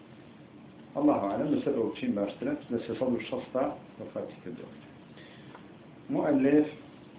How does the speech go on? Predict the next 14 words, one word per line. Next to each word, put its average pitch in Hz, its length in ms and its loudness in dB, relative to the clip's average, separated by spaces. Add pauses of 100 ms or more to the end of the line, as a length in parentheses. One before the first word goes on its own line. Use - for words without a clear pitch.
(140)
نايم 123 340 6
محمد 113 540 2
كري 131 260 0 (120)
الحسين 117 880 2 (1500)
ابن 110 200 -6
عبد 101 320 -2
الله 113 460 2
الآجري 104 880 0
بشدي 101 460 -4
راكة، 98 480 -2 (840)
نسبة 131 420 0
إلى 120 560 4
درب 131 320 4
الآجر. 107 720 4